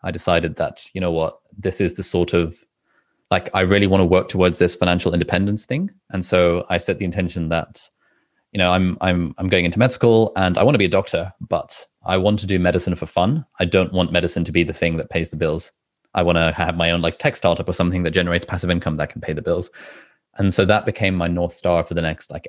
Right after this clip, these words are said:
eight years. And because I always had that in the back of my mind, I think that was what helped me set up my first business and my second business and my YouTube channel and the third business and all these things. And <laughs> so just through that book, I would say that Tim Ferriss had changed my life,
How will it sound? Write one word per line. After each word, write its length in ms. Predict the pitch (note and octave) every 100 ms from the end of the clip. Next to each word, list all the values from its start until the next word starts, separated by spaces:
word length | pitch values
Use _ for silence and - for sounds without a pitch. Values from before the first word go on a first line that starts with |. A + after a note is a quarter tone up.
| -
eight 260 | F2 - F2+
years. 320 | E2+ D#2+ - _ _ _ _ -
And 260 | F#2 F2 D#2+
because 280 | F2+ A#2
I 80 | A#2+
always 180 | G#2 F#2+
had 180 | F#2 F2
that 120 | E2
in 60 | F2+
the 60 |
back 200 | D#2 E2
of 60 | F2
my 80 | E2
mind, 380 | D#2+ F2 - -
I 60 | -
think 260 | F#2 E2
that 200 | F2 D2+
was 160 | E2+ F2+
what 200 | E2+ -
helped 240 | - E2+
me 280 | F2 E2+ E2+ _ _
set 140 | -
up 100 | F2+
my 60 | F#2+
first 240 | A2 G2+
business 380 | D#3+ B2 F2+ -
and 280 | E2+ D#2+ - _
my 60 | G#2+
second 240 | D3 A#2+
business 280 | E2 D2+ D#2
and 120 | D#2+
my 100 | E2+
YouTube 240 | G#2 C3+ D#2+
channel 300 | F2 D#2 D#2+
and 80 | E2
the 60 |
third 180 | F2+ D#3
business 300 | F2+ E2+ D#2+
and 100 | G2
all 80 | B2
these 160 | A2 G#2+
things. 360 | G#2 F2+ - _ - _ _ _ _ _ -
And 580 | F2+ F2+ F2 F2+ F2 - - G2+
<laughs> 200 | F#2+ A2+
so 260 | - G2 F#2
just 320 | F2+ A#2+ -
through 280 | - G#2 F2
that 200 | E2+ -
book, 300 | E2 - - - _ _ _ _ -
I 40 | F2+
would 100 | E2+
say 160 | F2+ F2
that 120 | -
Tim 160 | F#2 F2
Ferriss 240 | F2 E2
had 100 | F2
changed 200 | E2+ F2
my 60 | D#2+
life, 340 | E2+ D3 -